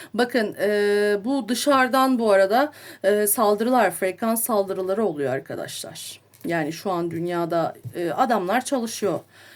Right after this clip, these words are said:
Negatif kısmı, yani nasıl sen pozitife, e, insan olmaya çalışıyorsan, e, bir de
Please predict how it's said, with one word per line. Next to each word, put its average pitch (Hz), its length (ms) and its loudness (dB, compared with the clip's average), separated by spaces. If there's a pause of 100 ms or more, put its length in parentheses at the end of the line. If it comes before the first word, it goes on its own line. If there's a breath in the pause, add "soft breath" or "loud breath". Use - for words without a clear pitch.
(160 loud breath)
Negatif 202 460 -2
kısmı, 170 320 -2
yani 190 480 -2
nasıl 226 240 0
sen 202 260 0
pozitife, 180 720 -2
e, 170 100 -4
insan 220 340 -2
olmaya 180 360 -2
çalışıyorsan, 220 760 -2 (460 loud breath)
e, 202 580 4
bir 220 180 -4
de 269 300 4